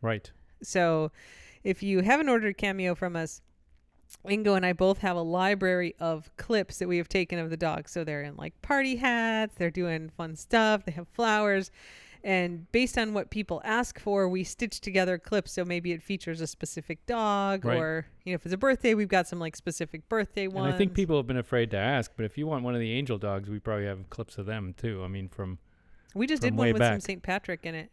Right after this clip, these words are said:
Speaker 1: Yeah, somebody said that that was their favorite. And so we're like, "Here's some clips of Saint Patrick
Speaker 2: We
Speaker 1: being
Speaker 2: have
Speaker 1: awesome."
Speaker 2: we have videos of everybody.
Speaker 1: Yep.
Speaker 2: Um, but they, they're not videos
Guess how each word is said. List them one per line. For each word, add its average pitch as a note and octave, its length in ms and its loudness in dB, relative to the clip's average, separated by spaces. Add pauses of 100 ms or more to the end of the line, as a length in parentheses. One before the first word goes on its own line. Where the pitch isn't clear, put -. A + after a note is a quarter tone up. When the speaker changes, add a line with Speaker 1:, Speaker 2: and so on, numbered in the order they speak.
Speaker 1:
Yeah, G#3 240 2
somebody C3+ 300 -6
said B2+ 240 -4
that C3 220 -4
that B2+ 180 -6
was A2+ 180 -10
their A2+ 160 -2
favorite. A2 500 -6
And A#2+ 80 -8
so A#2 160 -6
we're A#2 120 -2
like, A2 120 -4
"Here's C3+ 200 -4
some A#2 180 -4 (240)
clips - 300 -10
of B2 80 -10
Saint A#2+ 180 -6
Patrick C3 320 -6
Speaker 2:
We - 80 -2
Speaker 1:
being A3 140 2
Speaker 2:
have G#3+ 260 -2 (100)
Speaker 1:
awesome." G2+ 340 -8 (320)
Speaker 2:
we A3+ 80 0
have G#3+ 100 0
videos G#3 420 2
of E3+ 140 -2
everybody. D#3 580 -4 (140)
Speaker 1:
Yep. C#3 200 4 (260)
Speaker 2:
Um, D#3+ 680 0 (500)
but G3+ 420 2
they, B3 320 2
they're A3+ 180 6
not B3+ 300 2
videos G#3 680 0